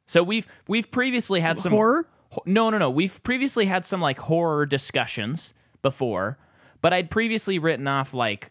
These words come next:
Speaker 1: kind of haunted house kind of movies or, like, P G thirteen horror
Speaker 2: Hmm.
Speaker 1: or, like, it needs to be really, quote, "artistic." Like, it needs to,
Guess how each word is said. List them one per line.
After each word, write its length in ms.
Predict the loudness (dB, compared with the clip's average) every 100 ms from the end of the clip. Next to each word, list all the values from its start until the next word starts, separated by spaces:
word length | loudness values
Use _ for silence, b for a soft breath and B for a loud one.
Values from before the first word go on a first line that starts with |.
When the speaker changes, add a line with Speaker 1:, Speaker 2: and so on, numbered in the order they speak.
| -6
Speaker 1:
kind 200 | -2 -2
of 80 | -2
haunted 400 | -2 -2 -2 -2
house 500 | 0 0 0 -4 -10
kind 280 | -4 0 0
of 80 | 0
movies 480 | -2 0 -2 -2 0
or, 140 | 0
like, 360 | 0 -2 -4 -14 b b b b -4
P 160 | -4
G 160 | 0 0
thirteen 580 | 2 0 -2 -4 -2 -2
horror 540 | 0 0 0 0 0 0
Speaker 2:
Hmm. 80 |
Speaker 1:
or, 220 | 0 0 -6 b
like, 160 | -2 0
it 80 | 0
needs 240 | -2 -2 -2
to 100 | 0
be 180 | 0 0
really, 560 | 0 0 0 -2 -4 -8 _
quote, 380 | -2 0 2 -2 -6
"artistic." 680 | -6 -6 -8 -8 -14 -14 -4
Like, 180 | -2 -2
it 100 | -2
needs 300 | -2 -2 -2
to, 320 | 0 0 -2